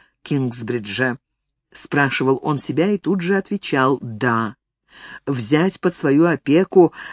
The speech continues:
этот разваливающийся храм, отремонтировать его, покрасить,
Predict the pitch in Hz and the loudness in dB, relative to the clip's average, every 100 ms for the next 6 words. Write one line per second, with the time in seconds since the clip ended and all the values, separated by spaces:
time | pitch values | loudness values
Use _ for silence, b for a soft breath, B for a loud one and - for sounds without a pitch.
0 | B 156 170 160 156 123 131 170 156 156 | B 2 2 2 0 0 0 0 2 2
1 | 151 - 147 139 - 127 123 139 202 139 | 0 0 -2 0 -2 -2 0 0 2 0
2 | - B - 139 143 131 117 101 - 220 | -6 B -4 0 2 0 -2 -4 0 2
3 | 233 208 - 147 131 120 123 - 117 180 | 2 0 0 0 2 2 0 -2 0 2
4 | 214 - 135 107 | 0 0 -2 -2